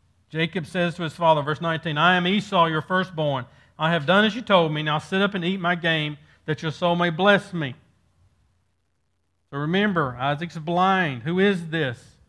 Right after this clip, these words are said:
When he answers, he says, "Eh, it sounds like Jacob. I can't see him, but I can hear him."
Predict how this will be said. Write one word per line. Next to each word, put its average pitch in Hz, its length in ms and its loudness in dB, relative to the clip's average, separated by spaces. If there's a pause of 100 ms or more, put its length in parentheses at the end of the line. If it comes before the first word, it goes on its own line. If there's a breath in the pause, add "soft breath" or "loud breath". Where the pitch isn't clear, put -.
(920)
When 147 160 -4
he 160 120 0
answers, 190 480 -2
he 151 80 -6
says, 151 400 -4
"Eh, 214 240 -12
it - 600 -18
sounds 180 320 -14
like 165 220 -10
Jacob. 165 420 -12 (1200)
I 117 60 -20
can't 160 260 -12
see 185 260 -8
him, 139 160 -10
but 120 140 -14
I 131 100 -8
can 139 140 -16
hear 165 280 -8
him." 127 200 -14